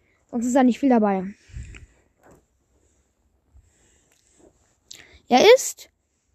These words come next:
er ist, ähm, der, hat einen, den witz-, eigentlich den witzigsten Jumpscare und das ist schon,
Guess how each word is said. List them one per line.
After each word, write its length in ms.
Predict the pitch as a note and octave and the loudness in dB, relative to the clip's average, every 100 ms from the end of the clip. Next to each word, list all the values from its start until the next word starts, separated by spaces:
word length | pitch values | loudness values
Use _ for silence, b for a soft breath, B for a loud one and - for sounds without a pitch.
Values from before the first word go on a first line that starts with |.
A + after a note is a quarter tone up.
| _ _ _ _ _ _ _ _ _ _ - _ _ _ _ - - | _ _ _ _ _ _ _ _ _ _ -20 _ _ _ _ -20 -8
er 220 | C#4 F4 | 0 4
ist, 200 | G4 - | 4 0
ähm, 360 | - C#4+ C#4 C#4 | -4 0 0 0
der, 320 | C4 A#3+ A3 - _ _ _ - - _ _ - | 0 0 -2 -8 _ _ _ -20 -20 _ _ -6
hat 240 | C#4 E4+ | 0 0
einen, 260 | - D4 C#4+ | 2 0 2
den 200 | C#4 C4+ | 2 2
witz-, 240 | F#4+ - - B3+ | 0 -2 -16 -10
eigentlich 260 | B3+ C4+ B3 | -6 -6 -2
den 140 | C4+ | -2
witzigsten 520 | D#4 - - - C4 | -2 -4 -10 -4 0
Jumpscare 580 | B3 C4+ A#3+ - A#3+ A#3 | 2 2 0 -2 0 2
und 80 | B3 | 0
das 80 | A#3 | -2
ist 140 | B3+ | -4
schon, 240 | B3 A#3 | -2 -4